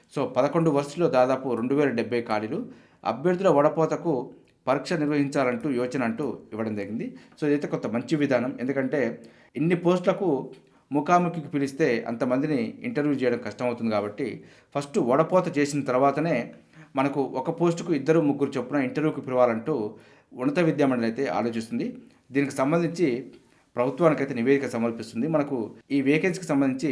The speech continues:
at least యాభై శాతం అయినా ఉద్యోగ క్యాలెండర్ ద్వారా భర్తీ చేయాలంటూ మనకైతే పేర్కొనడం జరుగుతుంది. So, మనకు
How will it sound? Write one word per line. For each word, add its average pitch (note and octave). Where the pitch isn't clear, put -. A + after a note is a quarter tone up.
at A#2
least F#3
యాభై D#3
శాతం E3
అయినా D#3
ఉద్యోగ F3
క్యాలెండర్ C#3
ద్వారా C3
భర్తీ A#2+
చేయాలంటూ B2
మనకైతే A#2
పేర్కొనడం A#2
జరుగుతుంది. G#2
So, C#3
మనకు A#2+